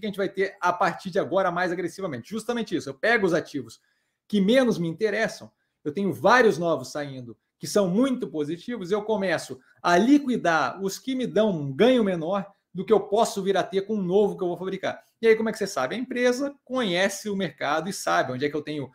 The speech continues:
capacidade de cobrança maior, quais são as, as regiões que são mais positivas, tamanho de galpão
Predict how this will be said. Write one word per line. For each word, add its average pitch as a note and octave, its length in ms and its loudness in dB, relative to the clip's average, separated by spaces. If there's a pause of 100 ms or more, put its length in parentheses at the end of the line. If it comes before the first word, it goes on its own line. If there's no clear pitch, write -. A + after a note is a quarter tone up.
(220)
capacidade F3 500 2
de D#3 80 -4
cobrança C3 420 -2
maior, G3+ 520 4
quais D3 160 -2
são F3 180 -4
as, D#3 220 -2
as D3 160 -6
regiões E3+ 540 0
que - 40 -16
são C#3 80 -12
mais B2+ 160 -4
positivas, F#3+ 640 -4 (440)
tamanho G3+ 500 6
de D3+ 80 0
galpão D3+ 520 0